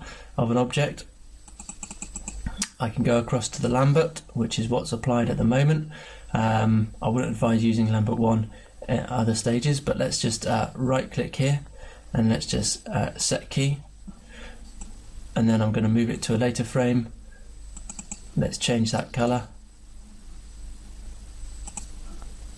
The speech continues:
and then set key, and with a little bit of luck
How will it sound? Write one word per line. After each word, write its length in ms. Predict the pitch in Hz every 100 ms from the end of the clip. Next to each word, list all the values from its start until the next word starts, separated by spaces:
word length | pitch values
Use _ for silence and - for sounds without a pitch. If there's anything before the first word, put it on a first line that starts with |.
| - -
and 180 | 110
then 120 | 110 104
set 300 | - - -
key, 280 | 131 131 - - - - - - - - - - -
and 640 | 117 113 110 113 110 - -
with 220 | 127 113
a 40 |
little 280 | 110 143 -
bit 160 | - 107
of 160 | -
luck 380 | 120 143 - -